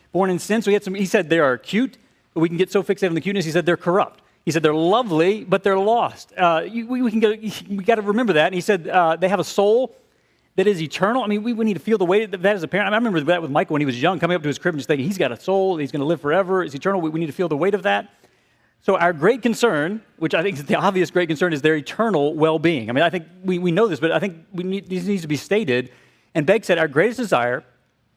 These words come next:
and ambition for our children, more than anything else in the entire universe, should be that they will come to know and love and follow Christ as their Savior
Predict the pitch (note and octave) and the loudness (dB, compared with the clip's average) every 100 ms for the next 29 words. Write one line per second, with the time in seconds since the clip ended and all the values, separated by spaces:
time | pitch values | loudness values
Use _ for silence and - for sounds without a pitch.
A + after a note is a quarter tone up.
0 | _ D3 D3 C#3+ F#3 F3+ E3 D#3+ D3+ D#3+ | _ -2 0 0 0 0 0 0 0 -2
1 | C3 B2+ C#3+ C3+ C3 D#3+ E3 D#3+ D#3 D#3 | 0 0 0 0 -2 -2 -2 0 -2 -2
2 | D3 C#3+ D3+ D3 E3+ C3+ C3 - A3+ C#3 | -2 0 0 0 -2 -2 -2 -2 -2 0
3 | B2 B2+ C3 D3 D3+ - F3 G3+ G#3+ D3 | 0 0 0 0 -2 -4 -4 -2 -2 0
4 | C3 C#3 C3 A#2+ D3 F3+ C#3+ C3 D#3+ D#3+ | 2 0 -2 0 2 0 -2 -2 0 2
5 | D#3 C#3+ - D3+ C#3+ E3+ - _ _ _ | 0 -4 -2 -2 -2 -6 -14 _ _ _
6 | C#3+ C3+ C3+ - G3 G3 B2 B2 A#2+ | -2 0 -2 -2 -4 -2 0 0 -2